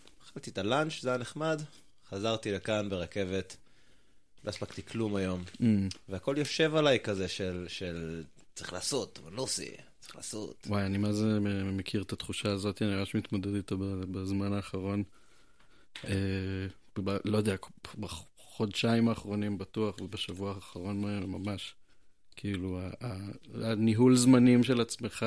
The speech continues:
Speaker 2: של כזה, יש לי... מלא משימות על הראש, ואני רק לנסות לסדר אותם, וכאילו, אה, ולהספיק את הכל, ואיפה, איך אני, מה, אני, אה, והנה נגמר היום.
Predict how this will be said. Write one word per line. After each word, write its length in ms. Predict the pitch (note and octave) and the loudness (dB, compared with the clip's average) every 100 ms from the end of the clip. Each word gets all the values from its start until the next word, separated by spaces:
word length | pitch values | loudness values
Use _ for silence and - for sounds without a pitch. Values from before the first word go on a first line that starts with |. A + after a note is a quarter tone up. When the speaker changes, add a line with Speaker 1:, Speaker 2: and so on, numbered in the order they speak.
| A2 | 0
Speaker 2:
של 160 | A#2 | 0
כזה, 260 | G#2+ G#2+ A2 | -2 0 0
יש 140 | G#2+ | 0
לי... 120 | A2+ A2+ - - - - - - | 0 -2 -4 -20 -20 -20 -14 0
מלא 280 | B2 A#2+ B2+ | 4 6 6
משימות 600 | C3 - B2 A#2 A#2+ A#2 | 6 6 2 4 4 2
על 100 | A#2+ | 2
הראש, 480 | A2+ A2 A2+ A2+ - | 2 2 2 0 -2
ואני 720 | A2 G#2+ G#2+ G#2 A2+ G2+ G#2+ G#2 A2 A2 | -2 -2 -2 -2 -4 -2 -2 0 -2 -2
רק 220 | A#2 A#2 | -4 -4
לנסות 480 | A2 A2+ A2+ A#2+ A2+ | 0 0 2 0 0
לסדר 420 | A2+ - A2+ A2+ | -2 0 2 2
אותם, 560 | A2 A#2 A2+ A2+ A2 G#2+ | 2 0 2 2 2 0
וכאילו, 520 | G2+ - G#2 G2+ G#2+ G#2 - - - - - - - | -4 -8 -6 -2 -2 -4 -8 -20 -20 -20 -20 -10 0
אה, 220 | B2+ B2+ | 2 2
ולהספיק 500 | B2 A#2+ B2 - B2 | 2 2 2 -2 -6
את 80 | - | -8
הכל, 500 | B2 B2+ B2 B2 A#2+ | -6 0 2 2 0
ואיפה, 720 | A2+ A2+ - B2 - A#2 A#2+ A#2+ | 0 -2 -2 -4 -2 -2 0 -2
איך 300 | B2 A#2+ - | -4 -6 -4
אני, 140 | A#2 A2 A2 - - | -2 -2 -4 -8 -4
מה, 240 | A#2 A#2+ A2+ | -2 -2 -4
אני, 240 | - A#2 A#2 A2+ - - | -4 0 0 -2 -6 -4
אה, 200 | B2 B2 | -2 -2
והנה 340 | A2+ A#2+ B2 A2+ | 0 2 4 2
נגמר 360 | A2+ A#2+ A#2+ | 2 4 4
היום. 280 | A#2 A2+ F#2+ | 4 2 -2